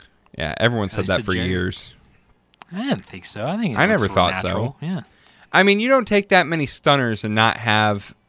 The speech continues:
Speaker 1: a toupee
Speaker 2: Oh,
Speaker 1: fall
Speaker 2: we won't
Speaker 1: off.
Speaker 2: see that <laughs>
Speaker 1: I'm, oh,
Speaker 2: yet.
Speaker 1: sorry.
Speaker 2: <laughs> We won't see that
Speaker 1: Spoiling
Speaker 2: yet.
Speaker 1: the future.
Speaker 2: <laughs> Right.
Speaker 1: Sid, Kid, DiBiase in ring with Vince. Kid says that Ted is the spokesperson, so he won't talk to Vince, even though he'll talk at the end.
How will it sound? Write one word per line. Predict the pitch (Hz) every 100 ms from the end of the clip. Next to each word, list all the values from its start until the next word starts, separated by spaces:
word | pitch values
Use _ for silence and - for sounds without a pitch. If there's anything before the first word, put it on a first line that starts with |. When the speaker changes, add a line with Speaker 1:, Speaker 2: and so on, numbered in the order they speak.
| -
Speaker 1:
a | 101
toupee | 101 117 - 113
Speaker 2:
Oh, | 107
Speaker 1:
fall | 139
Speaker 2:
we |
won't | 175 90
Speaker 1:
off. | 85
Speaker 2:
see | 143
that | 131 147 123 101 104
<laughs> | 95
Speaker 1:
I'm, | 120 123
oh, | 127 107 101
Speaker 2:
yet. | 147 120
Speaker 1:
sorry. | - 98 95 _ 120 151
Speaker 2:
<laughs> | 135 - 156 -
We | 143 127
won't | 139 110
see | - 135
that | 120 131
Speaker 1:
Spoiling | 113 143 160 160
Speaker 2:
yet. | 135
Speaker 1:
the | 117
future. | 135 139 98 98 110 -
Speaker 2:
<laughs> |
Right. | 123 127 120 117 _ _ -
Speaker 1:
Sid, | - 196 208 175
Kid, | 190 185 165
DiBiase | 175 170 170 151 - 151
in | 139
ring | 135 135
with | 123 98
Vince. | 101 170 220 - - -
Kid | 139 131
says | - 127 113
that | 110 -
Ted | - 127 131
is | 127
the | 110
spokesperson, | - 120 113 - 113 110 131
so | 127
he | 101
won't | 107 104 71
talk | 107 107
to | 98
Vince, | 92 101 107
even | 104 98
though | 92
he'll | 95 92
talk | - 95 -
at | -
the | 90
end. | 92 85